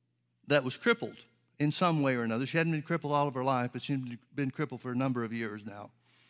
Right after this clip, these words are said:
And she was going to, to come to, up in the healing line and receive her healing or, or have Brother Hagin pray for her to be healed. But apparently there were a lot of people that were being prayed for that,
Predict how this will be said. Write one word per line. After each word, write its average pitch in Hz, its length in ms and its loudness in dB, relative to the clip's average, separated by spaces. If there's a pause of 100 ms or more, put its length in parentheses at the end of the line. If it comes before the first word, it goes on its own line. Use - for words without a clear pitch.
(420)
And 156 160 2
she 247 220 2
was 175 180 0
going 180 380 4
to, 139 180 4 (200)
to 135 120 -4
come 190 260 4
to, 160 160 2
up 175 200 4
in 160 120 2
the 143 120 2
healing 170 360 2
line 131 420 2 (1120)
and 151 160 2
receive 165 360 2
her 151 80 2
healing 143 400 2
or, 127 160 0
or 131 260 -2
have 139 300 0
Brother 147 200 2
Hagin 135 300 0
pray 165 220 0
for 113 260 -4
her 101 120 -4 (480)
to 135 100 -2
be 135 160 0
healed. 135 320 0 (1500)
But 165 160 6
apparently 185 360 2
there 170 140 4
were 160 80 4
a 156 40 2
lot 175 180 6
of 170 80 0
people 180 260 0
that 151 120 4
were 139 100 0
being 151 240 2
prayed 160 260 0
for 156 200 0
that, 139 240 0